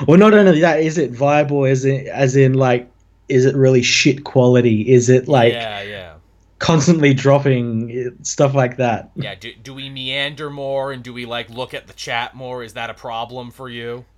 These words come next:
Speaker 1: Yeah. Tell us.
Speaker 2: Yeah, do
Speaker 1: Tell
Speaker 2: you
Speaker 1: us.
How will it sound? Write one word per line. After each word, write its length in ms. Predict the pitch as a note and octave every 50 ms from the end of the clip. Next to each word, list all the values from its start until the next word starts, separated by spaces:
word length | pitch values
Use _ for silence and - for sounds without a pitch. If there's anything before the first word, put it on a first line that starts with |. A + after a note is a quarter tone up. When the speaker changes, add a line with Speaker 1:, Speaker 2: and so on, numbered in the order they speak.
| _ _ _ _ _ _ _ _ _ _ _ _ _ _ _ _
Speaker 1:
Yeah. 360 | - C3+ C3+ B2+ A2+ F#2+ F#2
Tell 280 | F#2 - - D3+ D3 C#3
us. 340 | A#2 - - - - - - _ _ _
Speaker 2:
Yeah, 160 | G#2 G2 G2
do 100 | F#2 G2
Speaker 1:
Tell 120 | A#2 B2 B2
Speaker 2:
you 60 | A2+
Speaker 1:
us. 100 | F#2+